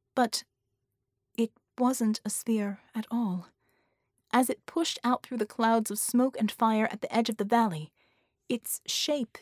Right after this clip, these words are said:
became clearer. It was a saucer. An enormous, silvery, featureless saucer. There was no sign of the orange glare that was the signature of the thulium propulsion.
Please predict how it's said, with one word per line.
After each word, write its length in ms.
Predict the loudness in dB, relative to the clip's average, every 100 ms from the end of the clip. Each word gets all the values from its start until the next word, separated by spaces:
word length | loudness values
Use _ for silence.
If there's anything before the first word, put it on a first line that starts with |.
| _
became 460 | -6 -2 2 4 2
clearer. 480 | 0 0 0 -2 -14 _ _ _ _ _ _ _ _ _ _ _ _ _ _ _ _ _ _ _
It 180 | -2 0
was 160 | 0 0
a 80 |
saucer. 600 | -2 -2 -2 -2 -6 -10 -12 _ _ _ _ _ _ -20 -12 2
An 200 | 4 6
enormous, 720 | 8 8 8 4 2 -2 -4 -2
silvery, 640 | -2 2 4 4 4 2 -4 0
featureless 480 | 0 2 -2 -2
saucer. 560 | -2 -2 -4 -4 -8 -10 _ _ _ _ _ _ -4
There 160 | 2 2
was 160 | 2
no 120 | 0 0
sign 300 | 2 2 2
of 80 |
the 80 | 2
orange 340 | 2 4 4 2
glare 300 | 2 4 2
that 140 | 0
was 160 | 0 -2
the 100 | -4
signature 500 | -2 -2 -2 -2 -2
of 140 | -2
the 80 | -4
thulium 360 | -2 0 0
propulsion. 600 | 0 -4 -4 -4 -4 -8